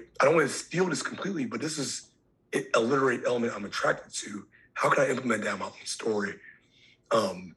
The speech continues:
listen to different interviews and guys like, like, uh, like Stephen King and,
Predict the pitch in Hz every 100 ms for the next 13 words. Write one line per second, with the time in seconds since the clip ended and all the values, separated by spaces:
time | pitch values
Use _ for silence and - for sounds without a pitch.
0 | _ _ _ - 151 185 208 165 147 143
1 | 135 147 120 110 101 90 - - _ _
2 | _ _ _ _ - 120 - 139 - 113
3 | - - 110 101 - - 101 101 - -
4 | 120 127 - 113 107 101 95